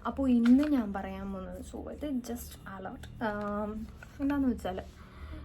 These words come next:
എല്ലാവരും Instagram-ലും, ആ, ഇതുപോലെ YouTube-ലും ഇടുന്ന ഒരു ഫേമസ് സാധനമാണെന്ന് തോന്നുന്നു ഈ സംഗതി. ഇത്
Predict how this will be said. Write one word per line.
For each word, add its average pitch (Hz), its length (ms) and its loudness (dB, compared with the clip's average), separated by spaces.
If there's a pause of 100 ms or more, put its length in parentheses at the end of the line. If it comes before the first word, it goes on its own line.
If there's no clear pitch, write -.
(360)
എല്ലാവരും 415 500 0 (680)
Instagram-ലും, 220 1080 2 (560)
ആ, 202 40 -2 (340)
ഇതുപോലെ 202 360 -2 (100)
YouTube-ലും 208 840 2 (680)
ഇടുന്ന 240 280 6
ഒരു 214 140 -2
ഫേമസ് 220 380 0
സാധനമാണെന്ന് 190 500 -4
തോന്നുന്നു 180 600 -8 (100)
ഈ - 40 -8 (120)
സംഗതി. - 340 -8 (1120)
ഇത് 302 100 0